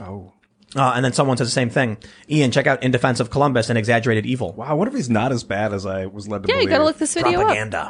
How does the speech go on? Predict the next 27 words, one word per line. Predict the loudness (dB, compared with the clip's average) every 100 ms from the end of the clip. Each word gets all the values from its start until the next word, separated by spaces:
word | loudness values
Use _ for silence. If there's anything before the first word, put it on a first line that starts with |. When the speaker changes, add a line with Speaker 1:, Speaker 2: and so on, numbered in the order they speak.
| -6
Speaker 1:
I |
heard | 0
Speaker 3:
Yeah. | 2
Speaker 1:
he | 2
was, | 0
like, | -4
a | -8
psycho, | -6 -4 -4 -4 -4 -6 -8 -8
like, | -12 -10
a | -12 -14
cruel, | -12 -2 2 4 4 4
Speaker 3:
I | 2
heard | 2 4
good, | 6
Speaker 1:
horrible, | 4 4 0 2
Speaker 3:
I |
Speaker 1:
and | 4
his | 2
Speaker 3:
have | 2
heard |
good | 2
Speaker 1:
brothers | 4 4 2
Speaker 3:
things | 0 -2
Speaker 1:
just, | -2
Speaker 3:
about | 0 -2
Speaker 1:
like, | -2
Speaker 3:
him. | -6